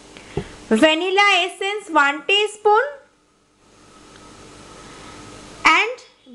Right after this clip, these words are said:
बेकिंग पाउडर लगेगा हाफ टी स्पून, बेकिंग सोडा जाएगा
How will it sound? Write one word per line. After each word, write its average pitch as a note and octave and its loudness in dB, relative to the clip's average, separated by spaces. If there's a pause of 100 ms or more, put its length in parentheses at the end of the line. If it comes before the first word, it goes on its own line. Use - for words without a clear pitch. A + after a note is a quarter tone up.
बेकिंग E4 -2
पाउडर D#4+ 2
लगेगा G4 0 (1000)
हाफ D#4+ 2
टी G#4+ 0
स्पून, A4 0 (1300)
बेकिंग D#4 2
सोडा D#4+ 2
जाएगा F#4+ 2